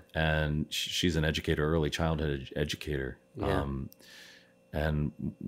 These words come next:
Speaker 1: going back to when she would say, "We need to teach kids about the, the concept of taking care of yourself and what addiction is." And that's where you address addiction. You address it generationally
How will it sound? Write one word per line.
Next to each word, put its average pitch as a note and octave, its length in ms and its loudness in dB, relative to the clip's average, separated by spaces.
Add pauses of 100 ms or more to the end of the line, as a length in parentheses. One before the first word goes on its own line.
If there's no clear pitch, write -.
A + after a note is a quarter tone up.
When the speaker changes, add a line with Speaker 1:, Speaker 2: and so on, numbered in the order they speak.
(180)
Speaker 1:
going E2+ 300 6
back D#2 220 8
to - 80 0
when D#2+ 100 4
she D#2+ 140 0
would D2 120 0
say, D2+ 180 0
"We D2 180 2
need D#2 180 2
to D2 140 -2 (160)
teach - 240 -2
kids C#2+ 320 -2
about C#2 340 -2 (100)
the, C#2 160 -6 (140)
the - 80 -10
concept D#2 680 0 (140)
of C2 380 -4
taking C2+ 240 -4
care D#2+ 140 2
of C#2 80 -2
yourself C#2 500 -2
and C#2 180 -2
what D2+ 140 2
addiction D2 400 -2
is." D#2 240 0
And C#2 220 -4 (640)
that's A2 360 6
where D#2+ 120 4
you C#2 140 2
address C#2+ 360 0
addiction. D2 480 0
You D2 140 4
address F2 380 8
it - 160 4 (160)
generationally E2 880 4